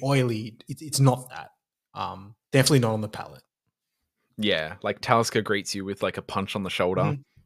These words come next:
Speaker 2: This one greets you with a, with a handshake, at least a warm hug at most. <laughs>
Speaker 1: Yeah.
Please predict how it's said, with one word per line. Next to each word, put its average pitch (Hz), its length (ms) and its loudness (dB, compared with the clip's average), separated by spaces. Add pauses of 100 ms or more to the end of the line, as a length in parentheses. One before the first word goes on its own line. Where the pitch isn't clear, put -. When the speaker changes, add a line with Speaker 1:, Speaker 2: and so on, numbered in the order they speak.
(120)
Speaker 2:
This 226 200 -2
one 101 140 -2
greets 95 320 -6
you 90 100 -6
with 87 200 -6
a, 85 240 -4 (200)
with 117 240 -6
a 113 80 2
handshake, 107 720 0
at 104 220 -2
least 135 300 0
a 101 60 0
warm 110 300 2
hug 107 240 -2
at 78 80 -6
most. 98 380 -2
<laughs> - 40 -8 (380)
Speaker 1:
Yeah. 117 260 -6